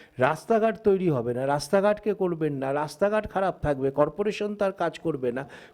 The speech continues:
পুলিশ তার কাজ করবে না, সরকার তার কাজ করবে না। আর কেউ কোনো ঘটনা ঘটে গেলে আমরা পাশে আছি বলে এই মিথ্যে প্রতিশ্রুতি দিয়ে লাভ নেই।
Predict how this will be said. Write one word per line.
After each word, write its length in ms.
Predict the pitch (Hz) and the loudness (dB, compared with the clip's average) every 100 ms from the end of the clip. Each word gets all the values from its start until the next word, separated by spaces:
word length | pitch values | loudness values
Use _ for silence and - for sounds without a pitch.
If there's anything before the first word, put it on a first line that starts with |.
| - | 0
পুলিশ 320 | 196 240 226 | 4 4 4
তার 180 | 240 214 | 2 0
কাজ 260 | 196 175 - | 2 -2 0
করবে 280 | 170 151 | 0 2
না, 120 | 139 143 | 0 0
সরকার 380 | 170 170 226 | -2 -2 -2
তার 220 | 226 220 214 | 0 0 0
কাজ 240 | 180 165 | -2 -2
করবে 320 | - 170 151 | 0 2 2
না। 180 | 123 135 - - - | 0 -4 -8 -20 -6
আর 140 | 120 | -4
কেউ 240 | - 180 | 2 2
কোনো 280 | 180 185 190 185 | 2 0 -2 -2
ঘটনা 400 | 127 170 180 175 | -4 0 0 0
ঘটে 300 | 127 143 185 | 0 0 0
গেলে 200 | 185 180 | 2 0
আমরা 180 | 160 160 | 0 -2
পাশে 400 | - 135 - 180 | -4 -6 -2 -2
আছি 220 | 170 190 | 0 0
বলে 200 | 190 202 | 2 2
এই 100 | 175 | 0
মিথ্যে 360 | 139 156 - | 0 -4 -2
প্রতিশ্রুতি 580 | 175 156 156 156 180 175 | -2 -2 -4 -6 -4 -4
দিয়ে 200 | 160 151 | 0 0
লাভ 260 | 135 131 139 | 0 -2 -4
নেই। 200 | 190 | -6